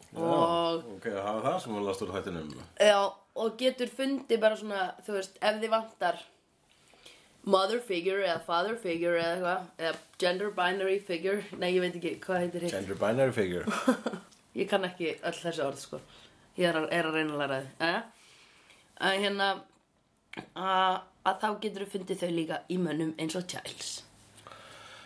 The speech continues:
Speaker 2: Öðru fólki í kringu þig.
Speaker 1: Já.
Speaker 2: Eða, <laughs> eða,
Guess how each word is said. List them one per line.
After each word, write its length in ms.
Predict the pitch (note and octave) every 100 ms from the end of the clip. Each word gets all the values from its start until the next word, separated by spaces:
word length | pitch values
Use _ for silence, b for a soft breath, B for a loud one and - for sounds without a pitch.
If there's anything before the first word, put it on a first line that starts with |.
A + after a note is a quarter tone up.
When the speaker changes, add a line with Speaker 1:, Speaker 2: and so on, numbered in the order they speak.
| -
Speaker 2:
Öðru 320 | G#3+ A#3 A#3+
fólki 240 | G3 F3+ F3
í 80 |
kringu 320 | - B2+ B2+ A#2+
þig. 640 | - - - - - B2+
Speaker 1:
Já. 160 | G#2+ C#2+ D2 G#2 E2 - - B B B B
Speaker 2:
Eða, 340 | - A3+ C#4 D4+ - F#4+ F#4+ G4 G4+ F4
<laughs> 640 | G#4+ G#4+ F4+ G4+ - A3
eða, 180 | A3